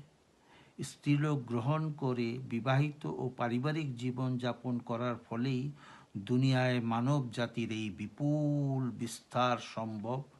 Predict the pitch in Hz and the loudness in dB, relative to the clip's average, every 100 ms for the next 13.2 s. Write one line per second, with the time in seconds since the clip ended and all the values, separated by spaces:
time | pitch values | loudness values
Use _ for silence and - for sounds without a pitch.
0 | - - _ - 101 104 107 - - 107 | -20 -20 _ -10 -6 -6 -8 -12 -12 -8
1 | 92 - - _ _ _ _ _ _ _ | -8 -10 -20 _ _ _ _ _ _ _
2 | - - - - - - - - - - | -20 -20 -20 -20 -20 -20 -20 -20 -20 -20
3 | - _ - 147 196 202 165 131 127 139 | -20 _ -4 2 4 6 6 4 4 0
4 | - 120 123 147 170 143 151 151 156 143 | -2 2 4 4 0 0 0 0 0 0
5 | 131 120 120 135 143 147 147 143 139 127 | 0 0 2 4 4 4 4 4 2 2
6 | 127 131 139 135 - 123 123 123 156 160 | 2 2 2 0 0 2 2 2 0 2
7 | 156 131 120 123 104 123 123 127 135 131 | 2 2 2 0 0 0 2 4 6 6
8 | 131 110 - 135 143 131 - 117 110 127 | 4 0 0 0 2 0 -4 -4 -4 -6
9 | - - - - - 143 131 113 117 107 | -16 -20 -20 -18 -4 -2 -2 -2 -2 0
10 | 101 92 - 85 - 92 - - _ _ | -4 -6 -12 -14 -14 -18 -18 -20 _ _
11 | _ _ _ - 101 101 98 98 90 92 | _ _ _ -10 -8 -6 -6 -6 -8 -8
12 | 90 - - - - 120 120 - 127 - | -8 -10 -12 -16 -14 -12 -12 -12 -16 -18
13 | - - | -18 -20